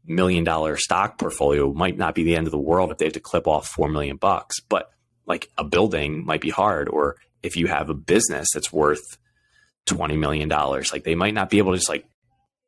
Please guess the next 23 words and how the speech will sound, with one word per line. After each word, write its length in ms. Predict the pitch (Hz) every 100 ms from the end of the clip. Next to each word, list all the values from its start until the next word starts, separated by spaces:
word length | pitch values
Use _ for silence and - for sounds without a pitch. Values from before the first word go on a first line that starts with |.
| -
have 240 | - 92
four 220 | - 104
million 340 | 82 87 95 76
just 240 | 69 - _ _ _ _ _
hanging 420 | - 101 95 76
around. 520 | 73 92 80 - - - _ _ _ _ _ _ - -
So, 460 | - - 87 - - - _ _ _ -
but 300 | - - _ _ _ _ 90
I 100 | 90
just 220 | 107 127
wanna 180 | 131 113
say, 420 | - 131 110 85
because 400 | 78 - 90 87
that, 340 | 92 92 - -
this 240 | 98 -
is 100 | 98
part 300 | - 98 98
of 60 | 95
the 60 |
estate 280 | 90 101 95
planning 260 | 104 92 98
conversation, 840 | 101 90 - 107 110 - 73 73 - _ _ _ _ _ _ -
the 140 | -